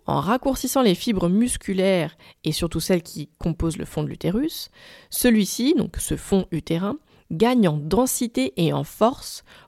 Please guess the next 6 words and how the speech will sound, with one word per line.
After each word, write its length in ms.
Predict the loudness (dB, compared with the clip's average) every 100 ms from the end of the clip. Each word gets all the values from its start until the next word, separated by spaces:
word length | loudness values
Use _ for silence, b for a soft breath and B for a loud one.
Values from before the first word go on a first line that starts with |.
| b
pour 140 | -2
pouvoir 280 | 0 0 2
ensuite 360 | 2 0 -2 -4 _ 0
éjecter 460 | 4 4 4 2
le 120 | 2 2
fœtus 520 | 0 0 -2 -2